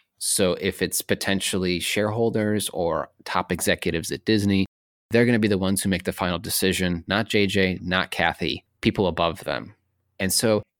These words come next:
I don't know if those things were true, what people were talking about, but it does make sense from a marketing, from a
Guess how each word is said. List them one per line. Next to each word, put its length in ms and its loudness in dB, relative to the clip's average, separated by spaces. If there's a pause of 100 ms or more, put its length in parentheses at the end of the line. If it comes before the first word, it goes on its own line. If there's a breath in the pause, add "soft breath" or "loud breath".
(140)
I 140 0
don't 120 2
know 160 4
if 120 -2
those 200 0
things 260 -2
were 100 -4
true, 480 6
what 120 -4
people 160 0
were 60 4
talking 300 2
about, 340 2
but 140 4
it 140 0
does 240 2
make 220 2
sense 540 0 (280)
from 200 -2
a 100 0
marketing, 640 2 (200)
from 280 0
a 220 -2